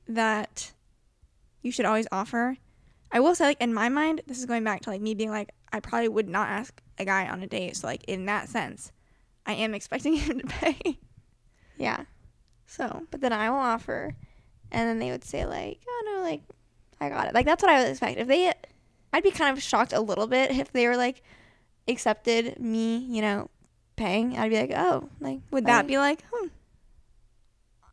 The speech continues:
Speaker 2: I would be a little suspicious, but I think that if everything else went well and then there was, like,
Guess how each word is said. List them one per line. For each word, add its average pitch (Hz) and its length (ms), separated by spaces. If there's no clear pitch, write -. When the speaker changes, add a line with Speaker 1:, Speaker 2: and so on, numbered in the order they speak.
Speaker 2:
I 320 140
would 427 180
be 392 380
a - 120
little 247 520
suspicious, 311 580
but 247 140
I 240 100
think 269 300
that 247 240
if 233 180
everything 269 340
else 233 240
went 220 320
well 208 540
and 233 160
then 220 140
there 214 120
was, 208 240
like, - 300